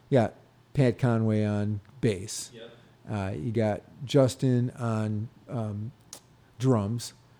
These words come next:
Speaker 1: uh, and you got Mike Nealon on, uh, uh, lead guitar, dual lead guitar, essentially, right?
Speaker 2: Yeah.
Speaker 1: And then Tim from Chester Brown,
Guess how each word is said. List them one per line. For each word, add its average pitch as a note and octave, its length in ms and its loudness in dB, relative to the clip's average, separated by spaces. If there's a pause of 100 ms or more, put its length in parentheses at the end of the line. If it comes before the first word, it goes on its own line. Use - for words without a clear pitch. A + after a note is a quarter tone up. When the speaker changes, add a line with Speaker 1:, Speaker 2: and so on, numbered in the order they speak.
(380)
Speaker 1:
uh, G2+ 480 -2 (220)
and A#2 160 0
you G#2+ 60 -2
got A2+ 240 2
Mike B2+ 280 4
Nealon B2+ 600 4
on, A2 420 -2
uh, G#2 320 0 (600)
uh, A2 240 -6 (200)
lead C#3+ 260 6
guitar, C#3 300 6
dual D#3+ 320 8
lead B2+ 180 4
guitar, A2 380 2
essentially, G#2+ 500 0
right? A2 240 2
Speaker 2:
Yeah. - 60 -10 (400)
Speaker 1:
And A#2+ 180 2
then B2 360 4
Tim D3 420 6
from B2+ 340 2
Chester C3 340 2
Brown, A#2+ 420 2